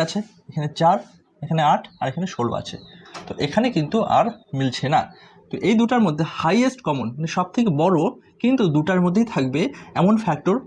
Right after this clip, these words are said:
কি হতে পারে? দুই। মানে ছয় আর ষোলোর মধ্যে যদি তোমাকে গসাগু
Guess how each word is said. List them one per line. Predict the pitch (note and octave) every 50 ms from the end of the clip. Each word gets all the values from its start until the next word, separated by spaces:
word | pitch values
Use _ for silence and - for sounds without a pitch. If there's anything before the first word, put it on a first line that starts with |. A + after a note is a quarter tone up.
| - -
কি | - G3+ F#3+ E3
হতে | C#3 - B2 G2+
পারে? | G#2 A#2+ - - - _ _ _ - - - - D#3 D#3+
দুই। | F#3 G#3 A3 - - - - - - - - - - - - - - - - - - - - - -
মানে | E3+ E3+ E3 - - - -
ছয় | - - F3 G3 F#3 E3 A3+ A#3+ - - _ -
আর | D#3+ D3+ - -
ষোলোর | - D3+ F3+ G3 G3 G3
মধ্যে | F#3+ F3+ - E3+ C#3+ - - - - - - - - C#3
যদি | E3+ F#3 A#3 A#3 -
তোমাকে | F#3 E3+ D#3 D3+ E3+ D#3 C#3
গসাগু | C3 C3+ - - F#3+ F3+